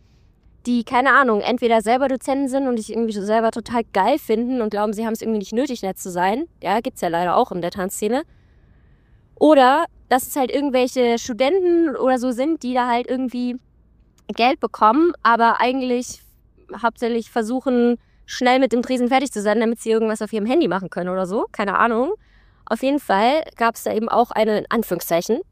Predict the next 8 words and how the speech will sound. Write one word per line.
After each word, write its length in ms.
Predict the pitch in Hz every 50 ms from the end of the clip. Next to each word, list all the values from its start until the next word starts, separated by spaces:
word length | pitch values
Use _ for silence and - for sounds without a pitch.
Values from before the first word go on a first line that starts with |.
| _ _ - _
Konkurrenzschule, 1080 | - 254 226 - 214 - 160 180 190 262 - - - - - 262 247 247 254 254 294 440 494 - _ _ _ _ _ _
ne? 220 | 185 185 226 349
Also 300 | - 180 156 156 151 135 - _ _
bevor 420 | 165 160 196 175 - - 269 208
ich 120 | 202 - 202
meinen 220 | 185 190 220 196
aufgemacht 480 | - 262 - - - 185 202 - - 277
hab, 100 | 311